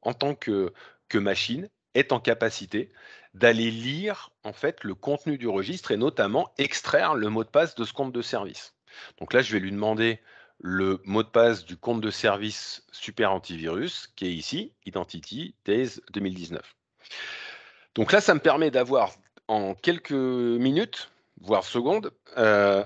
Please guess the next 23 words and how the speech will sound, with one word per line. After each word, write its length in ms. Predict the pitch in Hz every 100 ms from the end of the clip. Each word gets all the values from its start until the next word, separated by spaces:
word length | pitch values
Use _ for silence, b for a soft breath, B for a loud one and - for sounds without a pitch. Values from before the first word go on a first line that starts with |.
| -
un 120 | 117
mot 100 | 139
de 60 | 180
passe 420 | 131 202 - - _
qui 320 | - 127 131 _ _ _ -
virtuellement 840 | 101 117 151 - 135 135 180 226 _ _ _ _ -
est 360 | 127 127 123 - -
utilisé 440 | 147 - 135 131
sur 200 | - -
toutes 160 | 202 208
les 80 | 185
machines 300 | 165 - 139
de 80 |
mon 260 | 127 113 110
réseau, 240 | 117 202
puisque 240 | 214 - 95
c'est 180 | - 90
un 100 | 85
compte 260 | 123 120
de 100 | 113
service, 540 | 98 120 170 - - _ _ _ _ b b b b -
qui 140 | 147
potentiellement 760 | - 208 196 175 185 170 180